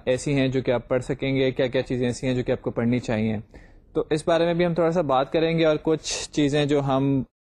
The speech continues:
پچھلے لیکچرز میں ڈسکس کرتے آئے تھے کہ ہم یہ آپ کو بتائیں گے کہ کام، کچھ ڈفرینٹ کام ہیں وہ کیسے ہوتے ہیں، ان کو بھی ہم آج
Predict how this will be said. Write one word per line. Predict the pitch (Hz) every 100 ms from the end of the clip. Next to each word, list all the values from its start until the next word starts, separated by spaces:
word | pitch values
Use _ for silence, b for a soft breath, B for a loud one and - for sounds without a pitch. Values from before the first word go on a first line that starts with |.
| _ -
پچھلے | 131 139
لیکچرز | 127 - 139 120
میں | 127
ڈسکس | 127 - 139
کرتے | - 123 - 123
آئے | 117
تھے | 127 139
کہ | 131
ہم | 127
یہ | 123
آپ | 117
کو | -
بتائیں | 117 120 117 123
گے | 131
کہ | 135
کام، | 123 120 120 131 b b b -
کچھ | 156 -
ڈفرینٹ | 139 151 139
کام | 123 123 127
ہیں | 135
وہ | 123
کیسے | 131 127 165
ہوتے | 151 131 143
ہیں، | 143 - b b b
ان | - 143
کو | 147
بھی | 139 139
ہم | 127
آج | 120